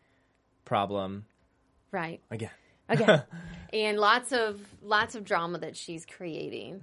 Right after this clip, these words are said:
Speaker 2: And she knew. I feel like Maddie knew. They all knew. And
Speaker 1: Yeah.
Speaker 2: Melissa just kind of played their kind of dumb, like,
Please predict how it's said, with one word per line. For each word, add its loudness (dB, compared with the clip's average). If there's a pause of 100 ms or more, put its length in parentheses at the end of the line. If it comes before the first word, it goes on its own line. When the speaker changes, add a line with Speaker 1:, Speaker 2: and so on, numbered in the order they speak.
(100)
Speaker 2:
And -4
she -2
knew. -4 (160)
I -4
feel -4
like -4
Maddie -8
knew. -8 (140)
They 2
all 0
knew. -4 (140)
And -4
Speaker 1:
Yeah. 0
Speaker 2:
Melissa 2
just -4
kind -4
of -6 (140)
played -2
their -2 (500)
kind 0
of 0
dumb, 2
like, -10